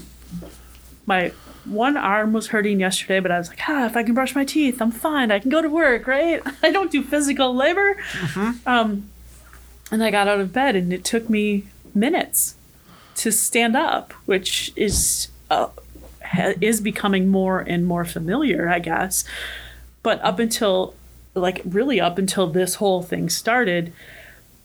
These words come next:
Speaker 1: I've been doing a lot of work with chronic pain and chronic pain patients. And up until, up until covid, my experience with chronic pain was that I've had some cervical,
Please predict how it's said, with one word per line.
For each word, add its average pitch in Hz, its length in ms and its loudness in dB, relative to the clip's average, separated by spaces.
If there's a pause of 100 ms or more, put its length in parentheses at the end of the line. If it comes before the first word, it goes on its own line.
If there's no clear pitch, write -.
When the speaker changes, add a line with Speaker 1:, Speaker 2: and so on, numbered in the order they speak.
(540)
Speaker 1:
I've 233 140 0
been 247 120 4
doing 247 200 2
a 214 60 2
lot 185 180 2
of 185 100 -4
work 180 180 -4
with 190 140 0
chronic 170 300 -2
pain 196 320 2
and 175 140 2
chronic 170 300 -2
pain 180 500 -2 (160)
patients. 196 600 -2 (440)
And - 200 -2
up 277 140 2
until, 190 560 0 (140)
up 220 140 0
until 185 280 0
covid, 185 600 0 (1900)
my 254 220 2
experience 233 360 0
with 196 100 -2
chronic 190 300 0
pain 185 300 2
was 196 140 2
that 185 100 0
I've 180 180 0
had 180 320 0 (220)
some 185 300 -2
cervical, 196 640 0